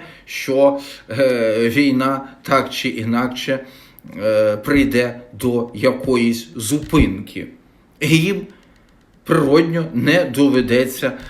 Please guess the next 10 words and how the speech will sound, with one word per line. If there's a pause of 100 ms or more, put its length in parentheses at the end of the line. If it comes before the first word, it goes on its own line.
(160)
стільки
тратитись
на
нас, (480)
як
вони (200)
тратилися, (1400)
е,
до
цього.